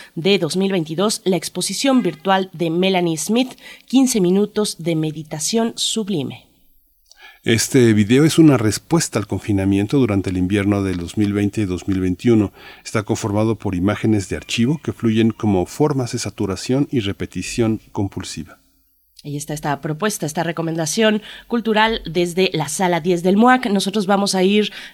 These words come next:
Speaker 1: con música, vamos a escuchar lo que, eh, Bruno Bartra nos ha preparado para esta mañana de lunes en su curaduría musical.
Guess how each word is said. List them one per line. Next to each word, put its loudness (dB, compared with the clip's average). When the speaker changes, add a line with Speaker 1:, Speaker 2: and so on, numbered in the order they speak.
Speaker 1:
con 4
música, 2
vamos 0
a 2
escuchar 2
lo 0
que, 2
eh, -2
Bruno 2
Bartra 2
nos -4
ha 4
preparado 2
para 0
esta -2
mañana 2
de -4
lunes 2
en 0
su -2
curaduría -2
musical. -6